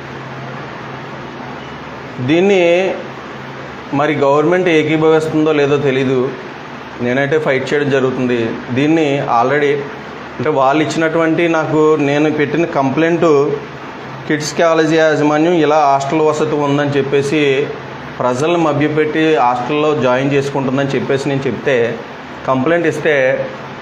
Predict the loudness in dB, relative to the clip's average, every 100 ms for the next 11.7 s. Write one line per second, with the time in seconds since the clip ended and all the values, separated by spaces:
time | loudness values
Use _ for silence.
0 | -2 0 2 2 4 4 4 2 2 2
1 | 2 4 2 2 0 0 0 0 0 0
2 | 2 2 2 0 0 2 0 0 0 0
3 | 0 0 2 2 2 0 0 2 2 0
4 | -4 -10 -12 -14 -10 -4 0 2 0 0
5 | 0 2 2 2 0 0 2 2 2 -2
6 | -6 -10 -12 -12 -4 0 0 0 0 2
7 | 2 2 2 2 2 2 2 2 2 2
8 | 0 2 2 4 2 2 2 2 2 2
9 | 2 2 2 2 0 0 0 -2 0 0
10 | 2 2 0 -2 0 -2 -2 -2 -2 -2
11 | -2 0 0 0 0 0